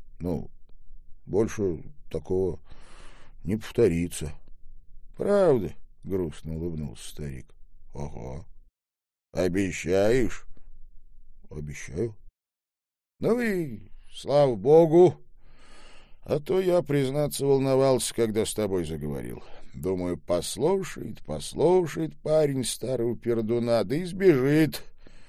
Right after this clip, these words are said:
как я тогда из пионерского лагеря». «Да нет, что вы. Я всё понял. Просто, ну, по глупости это. Больше никогда хлеб не брошу». «Ну и отлично.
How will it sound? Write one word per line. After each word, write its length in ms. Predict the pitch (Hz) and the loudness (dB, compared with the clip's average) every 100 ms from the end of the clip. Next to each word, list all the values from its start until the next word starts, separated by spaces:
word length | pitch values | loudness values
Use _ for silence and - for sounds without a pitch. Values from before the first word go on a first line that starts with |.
| - - - - | -18 -20 -20 -14
как 200 | - 90 | -8 -6
я 240 | 98 117 104 | 2 4 4
тогда 400 | 101 98 101 87 | 0 -2 2 0
из 160 | 71 | -2
пионерского 840 | - 92 98 87 - - - 78 78 | -4 -2 -2 -2 -8 -10 -8 -6 -4
лагеря». 500 | 73 67 67 64 - - - | -6 -6 -8 -8 -10 -12 -14
«Да 140 | - 92 | -6 -2
нет, 240 | 117 113 | -2 -4
что 300 | - - 120 | -6 -8 -6
вы. 60 | 90 - - - - - | -6 -10 -12 -14 -14 -6
Я 160 | - 147 | 0 2
всё 160 | 156 | 2
понял. 420 | 151 147 139 107 - - | -2 0 0 0 -4 -10
Просто, 400 | - 127 - - - - - - | -6 -6 -6 -12 -14 -16 -20 -16
ну, 360 | 107 120 110 - - - - - | -10 -6 -6 -8 -16 -18 -14 0
по 140 | 123 | 2
глупости 420 | 156 202 - - | 4 2 2 -2
это. 260 | 120 - - - - - - - - - - - | -2 -2 -10 -16 -16 -16 -16 -16 -18 -18 -16 -4
Больше 420 | 110 139 127 123 | 2 4 4 -2
никогда 400 | 127 131 123 127 | 0 0 2 2
хлеб 280 | 123 120 107 | 2 0 0
не 60 | |
брошу». 460 | 104 101 113 - 80 - - - | -2 0 0 -2 -10 -12 -16 -12
«Ну 180 | 69 | -6
и 40 | 73 | -4
отлично. 880 | 76 73 76 101 135 - 147 156 | -4 -4 0 2 2 2 2 2